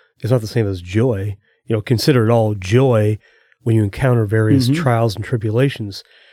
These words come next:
Speaker 2: And
Speaker 1: In
Speaker 2: I
Speaker 1: the
Speaker 2: bet
Speaker 1: pain, in the pain, right?
Speaker 2: And you know where that verse is, right?
Speaker 1: I do. It's in
Speaker 2: See,
Speaker 1: James.
Speaker 2: which is what I said earlier. You always spout off these verses, know exactly where they're at, and apply them at the
Speaker 1: <laughs>
Speaker 2: appropriate time. <laughs>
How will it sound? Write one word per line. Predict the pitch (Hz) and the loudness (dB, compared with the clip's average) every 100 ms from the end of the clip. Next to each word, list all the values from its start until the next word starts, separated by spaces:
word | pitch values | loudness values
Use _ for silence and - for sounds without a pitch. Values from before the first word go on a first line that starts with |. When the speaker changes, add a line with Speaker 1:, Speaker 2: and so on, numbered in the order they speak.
| _ _ _ _ _ _ _ | _ _ _ _ _ _ _
Speaker 2:
And | 143 | 2
Speaker 1:
In | 147 | 4
Speaker 2:
I | |
Speaker 1:
the | 180 | 4
Speaker 2:
bet | 117 | 4
Speaker 1:
pain, | 117 107 90 - - | 4 2 -2 -8 -4
in | 123 | -2
the | 113 | 0
pain, | - 175 117 101 | 0 0 2 0
right? | 104 113 147 240 | 0 0 0 -2
Speaker 2:
And | 165 147 | 0 2
you | |
know | 170 156 | 0 0
where | 151 | 2
that | 143 143 | 0 0
verse | 127 139 175 | 0 0 0
is, | 165 110 | -2 0
right? | 113 113 147 - - | 0 0 -2 -8 -12
Speaker 1:
I | |
do. | 113 127 | -6 -6
It's | 143 87 113 | -6 -8 -4
in | |
Speaker 2:
See, | 107 | -2
Speaker 1:
James. | 135 123 82 - _ - - | -2 -4 -8 -16 _ -18 -4
Speaker 2:
which | 202 170 156 156 | 0 2 2 2
is | 143 139 | 0 -2
what | 175 143 135 | -2 0 2
I | 131 | 0
said | 123 143 131 | 0 0 0
earlier. | - 175 160 127 120 - - - | 0 0 0 0 -2 -8 -18 -2
You | 135 160 | 0 0
always | 202 156 151 151 | 0 0 0 -2
spout | - - 156 147 | -4 -2 -2 0
off | 143 139 - | 0 -2 0
these | 139 135 | 0 0
verses, | 117 139 143 - 123 143 | 0 0 0 -2 -2 0
know | 131 131 | 0 0
exactly | 135 139 143 - 156 | 0 0 0 -2 0
where | 147 | 0
they're | 147 156 | 0 0
at, | 127 123 | 2 0
and | 131 | 0
apply | 131 - 127 123 | -2 -2 0 2
them | 131 | 2
at | 139 | 2
the | 131 | 2
Speaker 1:
<laughs> | 135 | 2
Speaker 2:
appropriate | 135 127 127 135 - | 0 0 0 -2 0
time. | 156 185 143 | 0 0 -2
<laughs> | - | -8